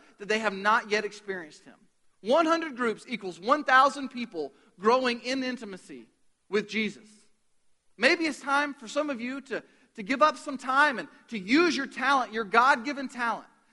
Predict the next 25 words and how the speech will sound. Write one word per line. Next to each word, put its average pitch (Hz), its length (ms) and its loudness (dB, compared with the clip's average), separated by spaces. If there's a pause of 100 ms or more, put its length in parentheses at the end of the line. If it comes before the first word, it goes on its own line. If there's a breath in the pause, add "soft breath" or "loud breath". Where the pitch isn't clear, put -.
(160)
to 233 60 -8
help 247 200 -2
others 196 440 0
grow 208 220 -2
in 202 60 -10
their 180 140 -8
intimacy 190 380 -14
with 180 100 -14
Him 170 160 -16
through 156 140 -16
disciple 156 400 -10
groups. 127 400 -20 (460)
Maybe 254 200 4
it's 285 120 -6
on 262 140 -2
one 254 120 0
of 254 60 -2
our 247 120 2
serve 262 320 0
staff 202 340 -4
teams. 190 240 -12
We 254 80 -8
have 262 100 -2
incredible 277 460 2
teams, 233 420 -12